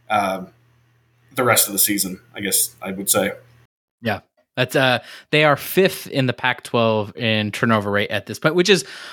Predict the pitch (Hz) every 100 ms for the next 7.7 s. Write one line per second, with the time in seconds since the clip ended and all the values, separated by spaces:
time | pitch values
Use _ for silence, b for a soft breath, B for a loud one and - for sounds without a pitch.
0 | - 180 320 320 220 262 147 123 185 139
1 | 143 117 107 - 131 117 104 - 117 131
2 | 123 117 123 120 123 143 - 127 120 123
3 | 123 107 - 131 127 120 98 _ - 131
4 | 120 110 113 107 98 113 104 101 98 98
5 | 92 101 95 98 95 B B B B B
6 | - 139 131 123 120 117 113 110 135 -
7 | 127 - - 110 107 135 139